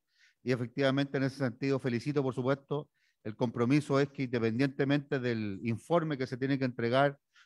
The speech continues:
respecto de la evaluación del cumplimiento de esta gestión, por supuesto que el desafío es que todas las direcciones cumplan en su cien por ciento, tanto las metas institucionales como, eh, como, eh, por cada departamento, por cada dirección.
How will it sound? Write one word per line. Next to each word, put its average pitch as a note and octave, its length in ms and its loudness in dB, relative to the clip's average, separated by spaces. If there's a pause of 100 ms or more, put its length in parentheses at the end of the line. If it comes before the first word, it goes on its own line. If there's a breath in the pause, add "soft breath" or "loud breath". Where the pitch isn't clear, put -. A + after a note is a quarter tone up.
(120)
respecto B2 480 -2
de A2 420 0
la B2 120 4
evaluación A#2 600 2
del C#3+ 140 -2
cumplimiento C3+ 680 0
de D3+ 80 2
esta D3+ 200 -4
gestión, D3+ 320 -2
por G#2+ 140 -4
supuesto C#3 520 -2 (360 soft breath)
que A#2+ 60 2
el A#2 100 0
desafío C3+ 520 2
es C3 60 -6
que G#2 120 -8
todas D#3 240 6
las D3+ 120 4
direcciones D3 600 0 (400 soft breath)
cumplan C3+ 380 2
en B2 80 2
su A#2+ 140 -6
cien D3 200 0
por C3 200 -4
ciento, D#3+ 360 0
tanto C#3 300 0
las B2 120 2
metas C3+ 260 0
institucionales B2 640 -4
como, C#3+ 400 -4 (320 soft breath)
eh, A2 580 0 (360)
como, A2 520 0
eh, G2+ 200 -2
por A#2 200 -4
cada C#3 200 4
departamento, D3 720 0
por B2+ 140 -2
cada C3+ 220 0
dirección. D3+ 500 -2